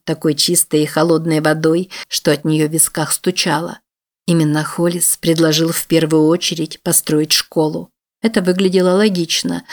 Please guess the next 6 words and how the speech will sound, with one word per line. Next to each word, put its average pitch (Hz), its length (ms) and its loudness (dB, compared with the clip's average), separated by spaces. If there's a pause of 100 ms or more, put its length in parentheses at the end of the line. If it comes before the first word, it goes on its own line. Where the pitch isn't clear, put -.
(140)
поскольку, 175 500 0
не 175 100 4
будучи 175 420 0
заняты 170 500 0
и 170 60 4
организованы, 170 1000 0